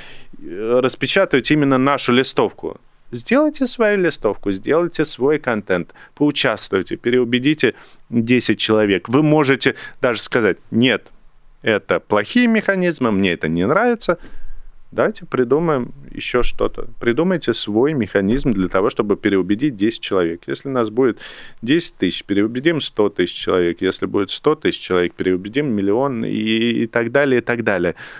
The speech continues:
Но важно не просто сидеть, не просто говорить: «Чё-то у нас ничего не получается». Не,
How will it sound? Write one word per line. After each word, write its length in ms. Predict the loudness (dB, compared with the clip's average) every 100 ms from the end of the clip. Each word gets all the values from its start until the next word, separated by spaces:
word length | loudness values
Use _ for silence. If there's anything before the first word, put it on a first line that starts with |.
| -2
Но 180 | 2 4
важно 420 | 2 2 2 2 2
не 260 | 4 4
просто 440 | 2 2 2 0 0
сидеть, 520 | 0 2 2 0 -2
не 100 | -2
просто 320 | 0 0 0
говорить: 440 | 2 2 0 -4 -16 -20 _ -4
«Чё-то 320 | -2 2 2
у 40 |
нас 240 | 2 0 2
ничего 280 | -2 0 0
не 100 | 2
получается». 720 | 2 2 2 -2 -2 -8 -12
Не, 520 | -12 -8 -2 0 0